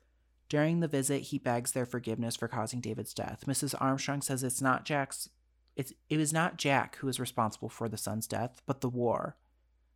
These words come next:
Then Jack is reunited with Mary and realizes he loves her. The end. Oh my God, that's so embarrassing. I'm so bad at reading. I felt so much pressure. It was like being in, <laughs> it was like being in, like, the third grade and they make you read from the textbook. It's so embarrassing.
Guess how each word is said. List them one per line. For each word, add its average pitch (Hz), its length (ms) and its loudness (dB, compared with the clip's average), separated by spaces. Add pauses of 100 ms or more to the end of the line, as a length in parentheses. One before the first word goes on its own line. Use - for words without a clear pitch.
(200)
Then 156 340 6
Jack 135 260 0
is - 160 -8
reunited 156 580 0
with 135 200 0
Mary 117 420 0
and 127 140 -4
realizes 120 580 -2
he - 180 -2
loves - 440 -6
her. - 280 -6 (720)
The 196 380 2 (100)
end. - 460 -2 (200)
Oh 139 60 -2
my 147 140 2
God, 113 240 -2
that's 127 160 0
so - 160 2
embarrassing. 113 380 0
I'm 151 120 4
so 120 500 4
bad 117 180 2
at 113 120 0
reading. 113 260 0
I 113 60 2
felt 117 200 -4
so 123 60 -2
much - 220 -4
pressure. 139 800 4
It 127 60 -6
was - 120 -2
like 143 140 -2
being 131 260 6
in, 135 120 8
<laughs> - 40 -4
it - 800 -6
was 196 100 8
like 180 140 8
being 151 180 4
in, 156 80 2
like, 147 160 -2
the 131 100 -4
third 131 300 4
grade 123 340 4
and 120 80 4
they 123 60 4
make 120 220 2
you 123 180 0
read 120 220 2
from 127 140 0
the 120 80 2
textbook. 110 420 -4
It's - 180 -8
so 117 200 0
embarrassing. 104 600 -4